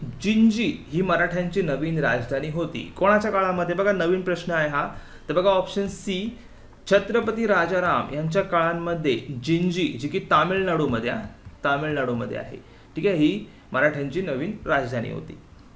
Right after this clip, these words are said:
प्रश्न क्रमांक अकरा काय बघा, कोणत्या योजनेअंतर्गत लैंगिक अत्याचार झालेल्या महिलांना आर्थिक सहाय्य करता येते? कोणत्या, कोणत्या योजनेअंतर्गत?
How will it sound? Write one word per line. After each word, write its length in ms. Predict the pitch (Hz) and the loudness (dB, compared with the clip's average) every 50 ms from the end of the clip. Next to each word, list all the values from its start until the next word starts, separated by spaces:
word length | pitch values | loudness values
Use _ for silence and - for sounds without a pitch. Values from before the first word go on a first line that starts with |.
| - - - - - - - - - | -20 -20 -18 -16 -12 -12 -12 -6 -2
प्रश्न 260 | 196 196 190 - 196 | -2 -2 0 0 0
क्रमांक 300 | 180 190 185 185 185 185 | 0 2 0 0 0 0
अकरा 280 | 170 160 165 170 160 | 0 0 0 0 0
काय 140 | 156 156 151 | 2 2 2
बघा, 220 | 143 135 131 131 131 - - - - - - - - - - - | 2 2 0 -2 -4 -6 -10 -18 -20 -20 -18 -18 -18 -16 -6 0
कोणत्या 420 | 202 226 233 233 233 233 277 277 277 | 2 4 6 4 4 4 4 4 4
योजनेअंतर्गत 1200 | 262 240 233 202 196 226 226 220 208 202 208 208 208 202 190 180 131 107 - - - - - - | 4 4 0 0 0 0 0 0 0 0 0 2 2 2 4 2 2 2 -2 -8 -18 -16 -10 -6
लैंगिक 640 | 143 131 147 160 160 180 185 190 190 190 233 240 233 - - | -2 0 2 2 2 2 0 -2 -2 -2 -4 -4 -4 -6 -4
अत्याचार 640 | - 165 160 160 - 190 190 185 185 196 196 190 190 | -2 -2 -2 -2 -2 0 0 0 0 0 0 2 2
झालेल्या 500 | 170 147 135 131 131 139 135 143 160 180 | 0 0 -2 -2 0 0 0 0 0 0
महिलांना 600 | 196 208 208 202 190 156 131 123 123 120 113 117 117 - - - - - - - - - | 0 2 2 2 2 2 0 0 -2 -4 -4 -6 -8 -12 -18 -20 -20 -20 -20 -16 -6 0
आर्थिक 560 | 143 156 160 170 185 180 - - 214 214 208 - | 2 2 4 2 2 0 -2 -2 -2 -2 -4 -4
सहाय्य 580 | - - 180 147 135 135 131 127 127 139 147 156 | -6 -4 -4 -2 0 0 0 0 0 0 -2 -2
करता 400 | 151 151 123 123 - - 120 131 | -2 -2 -4 -4 -2 -2 -2 0
येते? 320 | 139 143 147 147 - 131 120 113 113 110 | 0 0 -2 -4 -4 -4 -4 -4 -4 -6
कोणत्या, 460 | 113 - 180 196 190 190 214 214 202 | -2 2 2 2 2 2 2 2 2
कोणत्या 300 | 202 202 202 202 208 208 | 2 0 0 0 2 4
योजनेअंतर्गत? 800 | 202 196 190 180 185 185 175 170 160 175 170 160 160 165 165 | 4 4 2 2 0 -2 -2 0 0 0 0 2 2 0 -2